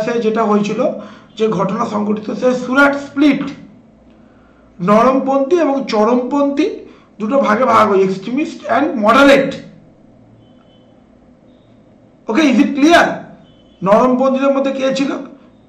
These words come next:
জি কে গোখলে, দাদাভাই নৌরোজি, এস এন Banerjee, বদরুদ্দিন তাইয়ুবজি, ফিরোজ শাহ মেহতা। আর নরমপন্থীদের মধ্যে, চরমপন্থী এক্সট্রিমিস্টের মধ্যে যে লালবাল পাল,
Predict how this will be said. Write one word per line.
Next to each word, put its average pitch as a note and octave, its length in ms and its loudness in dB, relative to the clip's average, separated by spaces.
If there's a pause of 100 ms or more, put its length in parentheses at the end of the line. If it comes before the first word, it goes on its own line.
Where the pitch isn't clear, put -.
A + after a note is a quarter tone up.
জি G#3+ 140 -2
কে A#3+ 120 0
গোখলে, B3 680 0 (500)
দাদাভাই A3+ 460 2
নৌরোজি, A3 720 0 (460)
এস G#3+ 220 0
এন B3+ 180 0
Banerjee, G#3 720 -4 (320)
বদরুদ্দিন A3 600 0
তাইয়ুবজি, G3+ 760 -2 (120)
ফিরোজ A3+ 360 -2
শাহ G#3+ 200 2
মেহতা। G3+ 540 -2 (840)
আর C4+ 220 6
নরমপন্থীদের B3 760 2
মধ্যে, G#3+ 300 -4
চরমপন্থী B3 540 0
এক্সট্রিমিস্টের A#3+ 500 -4
মধ্যে A#3+ 180 -6
যে A#3 100 -6
লালবাল A3 500 2
পাল, A#3 320 2